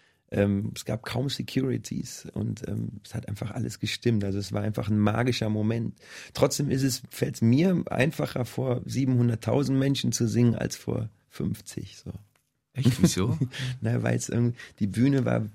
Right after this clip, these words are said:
Speaker 1: fünfzig Meter hoch und die Menschen hundert Meter weit weg. Es ist eben, ähm, ein bisschen surreal. Es ist, ähm, nicht, nicht, nicht wirklich. Es ist, ähm, ja, du, ähm, checkst das eigentlich erst viel später, auch als wir die Aufnahmen angesehen haben. Da war dann auf einmal eine Aufregung da.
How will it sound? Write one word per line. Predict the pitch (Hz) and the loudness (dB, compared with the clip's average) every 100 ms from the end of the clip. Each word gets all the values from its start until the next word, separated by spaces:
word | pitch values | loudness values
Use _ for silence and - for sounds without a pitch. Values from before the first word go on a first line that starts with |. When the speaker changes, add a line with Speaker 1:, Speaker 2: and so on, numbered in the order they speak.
| - 120 - | -12 -14 -14
Speaker 1:
fünfzig | - 139 135 - 113 | -2 0 2 2 4
Meter | 117 135 135 113 | 6 6 2 0
hoch | 117 135 - | 0 -2 -2
und | - | 0
die | 113 | 4
Menschen | 113 117 120 113 | 4 2 0 0
hundert | 123 120 - | 2 2 4
Meter | 120 120 107 | 2 2 2
weit | 107 107 | 2 2
weg. | - 123 - | 0 -2 -2
Es | - | -4
ist | - | -2
eben, | - 113 113 110 - - _ | 0 2 2 -2 -14 -20 _
ähm, | 104 113 110 - | -2 0 0 -2
ein | 110 | -2
bisschen | 120 117 117 | -2 0 0
surreal. | - 120 117 95 92 92 | 2 4 6 4 2 -2
Es | 95 | -4
ist, | - - - - | -8 -10 -10 -8
ähm, | 104 104 | -2 0
nicht, | 107 - 110 | 0 -4 -6
nicht, | - 104 - | -4 -4 -4
nicht | 110 98 | -6 -2
wirklich. | 113 120 87 90 117 | -4 -4 -6 -8 -12
Es | - | -14
ist, | - - - | -16 -16 -10
ähm, | - 101 _ _ _ _ _ _ _ _ 58 | -10 -10 _ _ _ _ _ _ _ _ -4
ja, | 60 101 - | -2 -2 -8
du, | - - | -8 -6
ähm, | 107 107 - - | -4 -4 -6 -8
checkst | - 110 - | -2 -2 -2
das | 107 | -6
eigentlich | - 95 110 107 - | -4 0 0 0 -4
erst | 101 | -6
viel | - 107 | -2 -2
später, | - 104 107 101 95 | -2 0 0 0 -2
auch | 90 - | -2 -6
als | - - | -6 0
wir | 101 | 0
die | 101 101 | 2 2
Aufnahmen | - 123 120 104 101 | 0 2 2 2 0
angesehen | - 98 95 92 98 95 95 | 0 -2 -2 -2 -4 -4 -6
haben. | 104 104 | -6 -2
Da | 101 | 0
war | 98 98 | 0 0
dann | 95 | -2
auf | 92 | -2
einmal | 101 98 | 0 0
eine | 95 - | 0 -2
Aufregung | - - - 101 - 92 95 | -4 0 2 2 2 2 4
da. | 95 92 | 2 -2